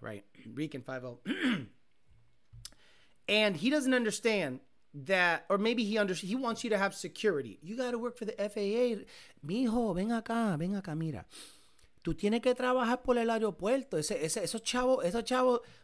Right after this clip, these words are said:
duran pa' siempre. No tienes que preocuparte. Te hace sesenta mil al año. Está todo bien."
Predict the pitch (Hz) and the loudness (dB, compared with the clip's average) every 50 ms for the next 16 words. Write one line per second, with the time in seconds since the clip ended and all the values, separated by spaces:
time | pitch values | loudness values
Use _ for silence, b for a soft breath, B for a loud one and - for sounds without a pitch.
0 | B 151 180 220 247 247 247 - 254 226 - - 226 254 285 277 - 254 240 220 | B 0 2 2 2 2 2 2 2 2 2 4 4 4 4 4 2 2 2 2
1 | 208 - - 233 247 240 262 - 254 254 226 247 226 202 254 277 285 269 - - | 0 0 2 0 4 4 4 6 6 4 4 4 2 4 6 6 6 4 4 2
2 | 233 196 190 180 185 - 240 220 208 208 208 240 226 233 214 208 220 247 254 240 | 0 2 2 0 0 0 -2 -2 0 -2 -2 -2 2 2 2 2 2 0 0 2
3 | 233 240 269 277 277 262 247 240 208 202 220 226 - 240 247 262 285 294 285 269 | 4 4 4 4 4 2 2 0 -2 -2 -4 -2 0 0 0 2 4 4 6 6
4 | 262 247 226 202 170 | 6 4 2 -2 -8